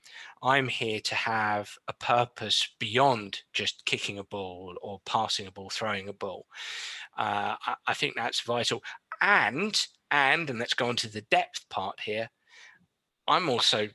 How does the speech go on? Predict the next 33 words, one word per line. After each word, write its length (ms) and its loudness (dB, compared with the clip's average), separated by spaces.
here 400 -4
to 100 -2
learn 340 2
about 280 0
how 260 2
I 100 4
can 480 2
improve 720 -4
my 500 -4
competitiveness, 1040 -2
how 220 4
I, 160 0
how 240 2
I, 200 6
how 220 4
I 100 2
can 340 2
win. 140 -4
And 120 0
that's 300 2
one 220 -2
thing 220 -4
I 80 2
love 260 4
about 260 4
this 140 -6
book, 260 -4
is 120 -4
it 120 -6
doesn't 300 0
shy 360 6
away 380 4
from, 460 0